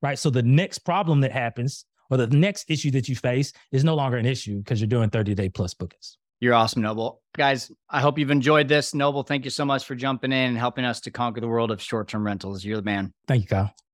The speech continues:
Speaker 2: All right, y'all, you've been told exactly where to go if you're ready to get started with Noble, fearless kyle dot com forward slash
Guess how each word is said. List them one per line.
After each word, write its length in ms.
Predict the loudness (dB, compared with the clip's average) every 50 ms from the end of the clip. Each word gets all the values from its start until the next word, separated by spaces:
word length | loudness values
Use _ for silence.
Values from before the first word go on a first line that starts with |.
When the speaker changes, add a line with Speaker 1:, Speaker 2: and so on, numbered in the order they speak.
| _ _
Speaker 2:
All 80 | 2 2
right, 160 | 2 4 4
y'all, 200 | 4 6 6 6
you've 180 | 4 2 2 2
been 180 | 2 2 2
told 320 | 2 0 0 2 2 2 0
exactly 440 | -2 0 0 0 0 0 0 -2
where 180 | 0 2 2 2
to 80 | 2 2
go 260 | 2 2 2 2 2
if 120 | 0 -4
you're 120 | -6 -6 -4
ready 240 | -4 -4 -4 -4
to 100 | -6 -6
get 160 | -8 -8 -10 -10
started 280 | -6 -4 -2 -2 -2
with 140 | -4 -6 -6
Noble, 460 | -4 -2 -2 -2 -2 -2 -2 -4 -4
fearless 360 | -4 -4 -4 -4 -4 -4 -6
kyle 220 | -6 -4 -4 -2 -2
dot 140 | -4 -6 -6
com 220 | -8 -10 -10 -10
forward 240 | -12 -14 -14 -14 -12
slash 280 | -10 -8 -8 -8 -8